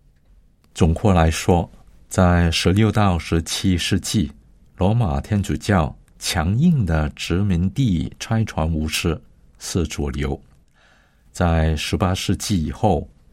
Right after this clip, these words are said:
神开始兴起了基督徒到世界各地传扬福音，也用善治的原则建立教会。在近代的差传事工，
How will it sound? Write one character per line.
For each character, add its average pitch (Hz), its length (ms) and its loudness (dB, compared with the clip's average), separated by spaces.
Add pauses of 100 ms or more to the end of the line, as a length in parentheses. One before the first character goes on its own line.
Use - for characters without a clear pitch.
(400)
神 90 400 2
开 143 260 -2
始 73 280 -4
兴 156 340 0
起 - 180 -6
了 80 140 0
基 - 180 -4
督 104 160 2
徒 76 400 -4 (160)
到 82 280 0
世 - 280 0
界 85 340 0
各 78 280 0
地 - 320 2 (120)
传 78 220 -2
扬 78 220 0
福 73 180 -4
音， 87 260 2 (680)
也 78 180 2
用 87 260 4
善 123 380 2
治 120 260 2
的 78 220 2
原 73 300 0
则 76 360 -2 (200)
建 78 180 0
立 78 80 0
教 78 240 0
会。 76 300 -2 (840)
在 85 360 2
近 113 280 2
代 104 220 2
的 73 400 0
差 107 240 0
传 80 340 -2
事 87 260 0
工， 82 240 2